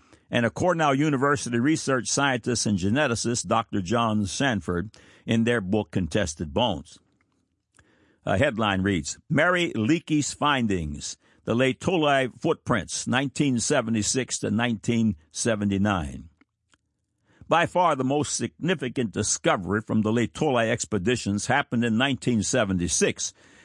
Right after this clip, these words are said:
when a few visiting scientists decided to throw dried lumps of elephant dung at each other. During the smelly debacle, paleontologist Andrew Hill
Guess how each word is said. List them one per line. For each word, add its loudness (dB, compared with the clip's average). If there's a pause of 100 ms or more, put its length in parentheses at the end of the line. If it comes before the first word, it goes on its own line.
(140)
when 0
a 2
few -4 (220)
visiting 0
scientists -2 (440)
decided 0
to 0
throw 0 (320)
dried 2
lumps 0
of -2 (180)
elephant 0
dung 0
at 0
each -2
other. -2 (720)
During 2
the 2
smelly -2
debacle, -4 (520)
paleontologist 0
Andrew -2
Hill 2